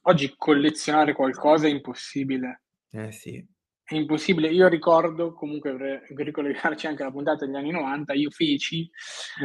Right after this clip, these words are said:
Speaker 1: ehm, la collezione di Esplorando il corpo umano, di libro,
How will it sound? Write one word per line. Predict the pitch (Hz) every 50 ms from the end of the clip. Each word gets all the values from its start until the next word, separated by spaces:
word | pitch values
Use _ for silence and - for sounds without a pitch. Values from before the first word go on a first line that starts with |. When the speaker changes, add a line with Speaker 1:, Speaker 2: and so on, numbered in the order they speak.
| - -
Speaker 1:
ehm, | - 139 135 131 127 127 127 123 123 123 131 131 _ -
la | - 139 139
collezione | - 156 147 147 156 156 - - - 131 135 143 147 147
di | 135 127 127 127 131 131 127 127 123
Esplorando | 117 - - - 143 139 131 131 131 135 135
il | 131
corpo | - 143 135 - - 180
umano, | 180 156 135 131 135 143 139 131 127
di | 127 123 123 - _ _ _ _ _ _ _ _ _ _ _
libro, | - 151 160 175 180 175 156 170 180 185 185 - - _